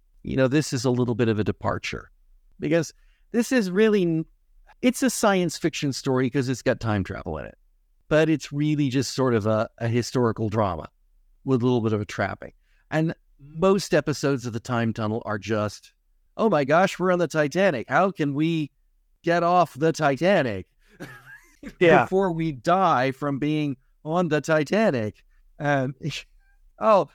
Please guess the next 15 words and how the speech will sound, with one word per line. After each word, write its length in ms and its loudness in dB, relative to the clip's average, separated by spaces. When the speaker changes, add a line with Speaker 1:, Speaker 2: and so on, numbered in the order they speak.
Speaker 1:
this 240 2
is 160 -2
Krakatoa? 840 2
Wait, 320 0
what's 360 0
the 140 0
day? 480 0
Gosh, 360 4
I'm 160 -4
glad 280 0
I'm 180 0
so 200 -2
good 220 -2
with 160 -6
dates. 360 2